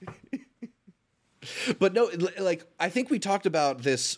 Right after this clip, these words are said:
back when they killed off Logan, that there is sort of this void on Succession without him. And they've been able to partially fill that void through just how charismatic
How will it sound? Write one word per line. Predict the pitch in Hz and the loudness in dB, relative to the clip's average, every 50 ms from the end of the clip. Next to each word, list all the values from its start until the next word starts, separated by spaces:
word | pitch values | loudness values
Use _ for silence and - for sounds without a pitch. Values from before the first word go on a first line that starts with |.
| - - | -8 -14
back | 131 101 156 139 139 147 143 - | -6 0 0 2 2 0 -2 -6
when | - 120 117 131 127 127 123 120 117 104 - - _ _ _ _ | -8 -2 0 2 2 4 2 2 0 0 -4 -10 _ _ _ _
they | - 107 135 123 120 117 | -2 0 2 2 2 2
killed | 104 - - 139 127 123 101 | -2 -2 0 2 2 2 2
off | 117 107 101 - - | 4 2 2 2 2
Logan, | 107 104 98 92 - 85 76 - - - - - | 0 0 0 0 -4 -10 -14 -16 -20 -20 -20 -16
that | - 113 139 131 127 127 123 131 | -4 -2 0 2 2 0 -2 -2
there | 117 147 135 139 | 0 0 0 2
is | - 143 143 131 | 2 2 2 2
sort | - - 156 151 | 2 2 2 2
of | 143 123 120 | 2 2 2
this | 135 127 - - | 0 0 0 -4
void | - 139 110 113 113 135 147 165 156 131 110 101 92 - - - - - | -6 -8 -10 -2 0 2 2 4 4 2 2 0 -4 -6 -14 -20 -14 -4
on | - 139 139 139 135 | 0 0 2 2 0
Succession | - 135 127 - - 135 117 - - 113 101 95 90 - - - - | -2 -2 -2 0 0 2 2 2 0 0 -2 -2 -6 -8 -14 -12 -4
without | - 117 117 - 107 120 120 117 | -4 -4 -4 0 0 0 0 -2
him. | 110 113 92 87 71 - - - - - - _ | -4 -10 -10 -12 -12 -16 -20 -20 -20 -20 -8 _
And | 143 151 160 160 156 131 | 0 2 2 2 0 0
they've | 120 156 165 220 185 | 0 2 2 2 2
been | 214 269 233 | 0 0 0
able | - 175 185 180 196 185 | 2 0 2 2 2 0
to | - - 165 | 0 -2 -4
partially | - - - 147 156 165 - - 165 156 147 | -4 -2 0 0 2 2 0 0 0 0 -2
fill | - - 165 151 143 | 0 0 0 0 2
that | 127 139 131 123 | 2 2 0 0
void | 107 107 123 143 160 160 135 120 110 104 101 - | -2 0 0 2 4 4 2 0 0 -6 -12 -6
through | - 135 139 127 117 | -2 0 0 0 2
just | 120 139 135 - | 0 0 -2 0
how | - 139 131 120 | 0 0 0 0
charismatic | 127 - - 117 123 127 131 131 120 117 110 107 107 107 117 139 143 - | -2 -8 -4 -2 2 2 2 2 0 0 -2 0 2 2 2 2 0 -2